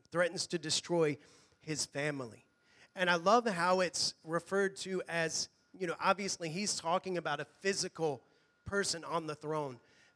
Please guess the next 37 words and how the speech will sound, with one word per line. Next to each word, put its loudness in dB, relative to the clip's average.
but -8
in -2
our 4
lives, 2
that -2
hidden -2
sin -2
will -6
become -6
like -4
a -6
monster -6
and -2
will 4
threaten -2
to -6
take -8
the -12
throne -4
of -8
your -8
life, -12
where 2
Jesus -2
is -6
supposed -8
to -12
be -14
sitting. -8
But 0
this 0
hidden -2
thing 4
will, 2
will -6
push -2
further 2